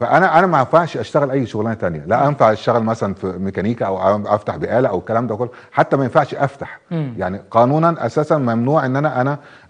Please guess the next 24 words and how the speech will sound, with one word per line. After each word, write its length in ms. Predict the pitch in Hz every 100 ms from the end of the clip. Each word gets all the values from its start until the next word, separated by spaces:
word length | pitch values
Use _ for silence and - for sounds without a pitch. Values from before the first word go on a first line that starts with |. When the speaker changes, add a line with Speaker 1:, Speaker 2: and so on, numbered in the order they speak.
| 110
Speaker 1:
أمارس 360 | 135 156 131
أي 300 | - 139 120
شغل 320 | 104 147 165 151 -
بجناب، 520 | 101 107 127 143 165 - -
ب-، 80 | 90
بجانب 480 | 101 113 101 151 170 165
ال-، 200 | 104 117
التربية 340 | 107 98 110 123
والتعليم. 380 | 110 - 190 170
Speaker 2:
أيوة. 240 | 156 117 113
Speaker 1:
قانونًا 460 | 98 95 120 139 120
ي-، 100 | 127
ممنوع. 460 | 101 101 127 92 - _
Speaker 2:
آه. 260 | 165 143 117 - _ _ _ _ _
Speaker 1:
طب 140 | - 110 127
أنت 200 | 156 151
اديتني، 640 | 117 151 - 131 139 107
المفروض 480 | 98 98 - 127 156
إن 120 | 127
أنت 200 | 135 127
ك-، 340 | 95 73 78 95
ك-، 760 | 80 - 80 80 85 78 80
كدولة 520 | - 87 113 127 135 160
ماشي 280 | 107 123 156